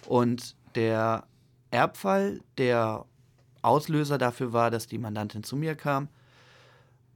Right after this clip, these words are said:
ähm, war im Grunde nur die Spitze des Eisbergs. Im Grunde ging es um verletzte Gefühle, um Enttäuschungen, um Vertrauensverlust. Und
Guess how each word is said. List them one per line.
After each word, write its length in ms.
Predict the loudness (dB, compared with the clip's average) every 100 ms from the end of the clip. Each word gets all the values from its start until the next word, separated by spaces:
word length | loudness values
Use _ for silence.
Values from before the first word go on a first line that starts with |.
| _ _
ähm, 800 | 0 2 4 4 2 0 -2 -4 -10 _ _ -4
war 220 | 2 4
im 100 | 4
Grunde 320 | 4 4 6
nur 340 | 4 6 4 4
die 180 | -2
Spitze 400 | -2 -2 -2 0
des 200 | 0 0
Eisbergs. 560 | 2 2 2 -2 -4 0
Im 140 | 0
Grunde 340 | 4 6 6 6
ging 220 | 2 2
es 180 | 0 -2
um 460 | 0 2 2 -2 -8 _ _
verletzte 540 | -2 2 2 0 -4 -2
Gefühle, 840 | -2 -2 2 4 6 6 6 2
um 440 | 2 2 2 0 -4 _ _ _ -6
Enttäuschungen, 1160 | -2 -2 2 4 2 0 0 2 2 2 -2 -6 _ _ -6
um 400 | -2 0 0 -2
Vertrauensverlust. 1500 | -4 -2 4 4 4 2 -4 0 2 4 2 0 -4 -14 -20 _ -20 _ _ _ _ _ _
Und 720 | 2 4 6 4 2 0 -6